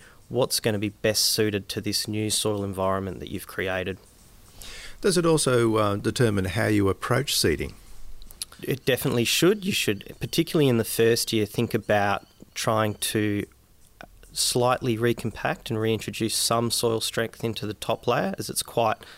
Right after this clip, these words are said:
Speaker 1: fluffed up and, um, and, and prone to movement. So if you can look at using coil packers or tyre rollers to just reconsolidate it a little bit, create a nicer seed bed.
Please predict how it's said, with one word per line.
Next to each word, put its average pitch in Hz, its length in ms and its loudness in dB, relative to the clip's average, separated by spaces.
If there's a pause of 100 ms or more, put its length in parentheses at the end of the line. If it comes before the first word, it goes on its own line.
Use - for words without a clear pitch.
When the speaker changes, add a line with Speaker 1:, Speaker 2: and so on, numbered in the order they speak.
(120)
Speaker 1:
fluffed - 420 -4
up 143 200 -2
and, 104 240 -2
um, 101 300 -4 (800)
and, 107 280 -2
and 110 160 -2
prone 107 300 2
to 113 140 -2
movement. 131 420 2
So 107 220 2
if - 180 -2
you 117 140 -2
can 104 560 -2 (320)
look - 180 -6
at - 60 -12
using 101 320 -4
coil 110 340 0
packers 107 560 -4
or 101 120 -4
tyre 113 540 2
rollers 113 600 2 (460)
to 104 400 0
just - 380 -2
reconsolidate 107 880 -2
it 101 80 -4
a 104 40 -2
little 107 160 -2
bit, - 280 -4
create 104 340 0
a 104 40 -2
nicer 104 460 0
seed 113 380 0
bed. 202 220 -2